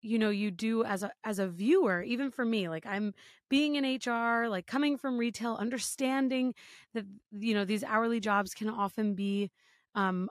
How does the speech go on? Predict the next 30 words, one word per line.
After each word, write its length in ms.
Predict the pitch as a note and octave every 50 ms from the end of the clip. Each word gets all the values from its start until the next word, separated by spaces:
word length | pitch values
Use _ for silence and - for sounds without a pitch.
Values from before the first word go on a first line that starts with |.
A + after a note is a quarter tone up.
| - -
undercompensated 1200 | B3 A#3 A#3+ A3 - A#3+ A3+ G#3+ - A3+ A3 G#3+ - - G#3+ G#3 G3+ G#3 G#3 G#3 G#3 G#3 G#3 A#3 - _ - -
with 140 | F#3+ F3 - - - _ _ -
very 420 | A3 G3+ F#3 G#3 A3+ A3+ A3+ A3+
high 240 | A3+ A3 A3 G#3 G#3
demand 500 | G3 G#3+ G#3 G3 F#3+ F#3+ F#3 F#3 F#3 F#3
and 120 | F#3+ G3 F3+
high 200 | E3 G3+ G#3 G3
stress. 480 | - - - - D#4 D4+ C#4 - - _ _ - - - - - - _ -
You 100 | B3+ B3+
know, 120 | A#3+ A3
I, 200 | G#3 G#3 A#3+ C4 - _ _ -
I 220 | A3+ A3+ C4 D4
walked 400 | C#4+ A3 G#3 G#3+ G#3+ G#3 - - _ -
into 480 | C#4+ D#4 E4 F4 F4+ D#4+ - C4+ B3
that 160 | G#3 G#3 F#3 F#3
experience 680 | F#3 - - - - G3+ F#3+ F#3+ F#3+ F#3 F#3 F#3 - -
knowing 480 | - G3+ G3 G#3+ G#3 G#3 G3+ G3 G3 F#3
what 200 | F3 F#3 F3+ -
to 140 | - - F3
expect, 600 | E3 D#3 - - - - A#3+ F#3 - - _ - _ _ _ - - _ _ _ _ _ -
but 220 | B3 B3 G#3+ G3
there 280 | A3 A3 A#3+ B3 B3 -
are, 380 | - A#3 A3 A3 G#3+ G#3+ - -
and 140 | A3 G#3 G3
I 140 | F#3+ F#3+ G3
know 720 | F#3+ G3 G3 G3 G3+ G#3+ A3 B3 B3+ A3+ F#3+ E3+ F3+ F#3
that 220 | F#3 F#3 F#3 - -
there 180 | F#3+ F3+ F#3
are 140 | G#3 F#3+ F#3+
people 580 | F#3 - - A3 F#3+ _ - F#3+ F#3 F3+ F3+